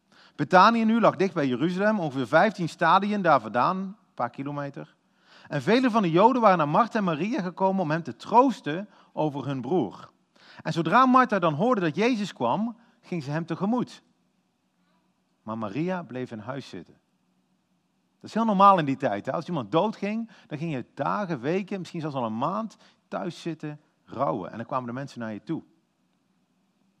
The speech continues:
Maar Maria doet, of Martha doet dat niet. Martha staat op, rent naar Jezus toe.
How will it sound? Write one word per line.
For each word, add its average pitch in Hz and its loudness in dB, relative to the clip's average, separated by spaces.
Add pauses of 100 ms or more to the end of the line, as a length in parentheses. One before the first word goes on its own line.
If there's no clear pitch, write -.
(420)
Maar 123 -8
Maria 160 -2
doet, 123 -12
of 107 -18
Martha 156 -2
doet 123 -8
dat 104 -12
niet. 139 -12 (400)
Martha - -12
staat - -10
op, - -6
rent 156 -2
naar 156 -4
Jezus 131 -6
toe. 85 -10